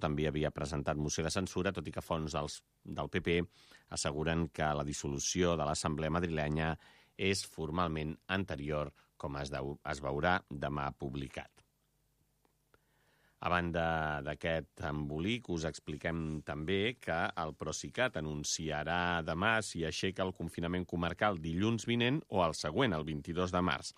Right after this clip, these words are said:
És una decisió meditada des de fa dies per donar aire als sectors més castigats per les restriccions de mobilitat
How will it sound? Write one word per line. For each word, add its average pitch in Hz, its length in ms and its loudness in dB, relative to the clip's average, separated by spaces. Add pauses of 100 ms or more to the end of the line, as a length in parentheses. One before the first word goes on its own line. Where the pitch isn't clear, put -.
(380)
És 87 160 0
una 90 160 4
decisió 82 400 0
meditada 85 480 4
des 78 160 -2
de 78 80 0
fa 104 160 2
dies 98 240 2
per 92 160 0
donar 85 300 2
aire 85 180 2
als 107 160 2
sectors 92 400 0
més 92 160 2
castigats 90 560 0
per 85 240 0
les 80 160 0
restriccions 95 720 -2
de 87 80 0
mobilitat 95 560 2